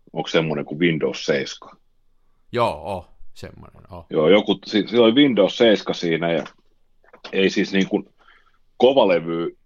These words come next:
Speaker 1: eheytetty ikinä, ja varmaan niinku kolme virusten torjuntaa, tiedätkö, niinku pyöri
Speaker 2: Päällekkäin.
Speaker 1: päällekkäin, ja,
Speaker 2: Ää.
Speaker 1: ja niinku, se, se kone oli siis, se oli, se oli semmoinen, kun sä panit virtanäppäimet päälle, niin sä ehdit juosta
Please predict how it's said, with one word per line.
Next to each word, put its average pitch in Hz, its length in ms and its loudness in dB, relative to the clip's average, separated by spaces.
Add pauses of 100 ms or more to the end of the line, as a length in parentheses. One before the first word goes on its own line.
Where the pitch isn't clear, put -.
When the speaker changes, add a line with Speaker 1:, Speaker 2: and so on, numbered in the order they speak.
(540)
Speaker 1:
eheytetty 90 680 -4 (100)
ikinä, 113 720 -2 (800)
ja 92 280 -4 (120)
varmaan 101 380 0
niinku 90 240 -6
kolme 98 420 2
virusten 87 640 -6
torjuntaa, 73 720 -8 (360)
tiedätkö, 80 340 -10
niinku 78 240 -10
pyöri 78 300 -2
Speaker 2:
Päällekkäin. 90 240 2
Speaker 1:
päällekkäin, 73 720 -2
ja, - 180 -14
Speaker 2:
Ää. - 280 -18 (100)
Speaker 1:
ja 90 160 2
niinku, 85 460 -4 (380)
se, - 240 -6
se 110 160 -4
kone 139 280 4
oli 104 200 2
siis, 101 200 -4
se - 60 -4
oli, 101 140 0
se 160 100 0
oli 123 140 4
semmoinen, 120 440 2
kun 117 80 -8
sä - 80 -18
panit 120 220 -4
virtanäppäimet 80 1040 0
päälle, 76 380 2
niin 67 180 -14 (920)
sä 131 220 6
ehdit 113 260 0
juosta 117 320 -4